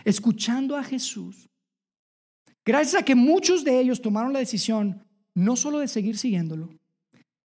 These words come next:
y no solamente de creer, sino de obedecer. Y definir su estilo de vida de acuerdo a lo que él estaba diciendo, es gracias a ellos que hoy estamos aquí. ¿No les parece increíble?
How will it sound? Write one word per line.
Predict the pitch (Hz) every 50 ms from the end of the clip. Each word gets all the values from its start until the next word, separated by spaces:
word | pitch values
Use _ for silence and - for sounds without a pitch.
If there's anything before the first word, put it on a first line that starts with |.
| _
y | - 214
no | 220 262 285
solamente | 277 311 330 311 302 269 277 262 - 277
de | 262 254 262
creer, | 226 196 185 165 156 151 - - _ _ _ _ _ _ _ _ _ _ _ -
sino | - - - 226 214 214 214 208
de | 202 208 202 196 202 - - - - -
obedecer. | 262 220 214 220 196 208 196 196 208 196 180 - - - 180 160 160 175 - _ _ _ _ _ _ _ _ _ _ _ _ _ _ _ _ _ _ _ _ _ _ _ _ _ _ _ - 214
Y | 208
definir | 190 233 220 220 240 233 226 226 240 277 302 320 320 311
su | - - 269
estilo | 247 208 - - 269 262 262 294 294
de | 285 254
vida | 226 233 220 196
de | 185 180
acuerdo | 175 - 208 214 220
a | 226
lo | 214 208
que | -
él | 240 254
estaba | 247 - - 240 240
diciendo, | 240 240 208 - 247 247 226 202 185 196 - -
es | - 165 175
gracias | 190 190 180 165 226 208 -
a | 233
ellos | 180 170 170 165 - _ _ _ _ _ _ _ _ _ _
que | - - 135
hoy | 156 165 151
estamos | 135 - - 156 151 - -
aquí. | - - - _ _ _ _ _ _ _ _ _ _ _ _ _ _ _ _ _ -
¿No | -
les | 226 -
parece | - 262 247 -
increíble? | 269 254 208 214 254 277 233 -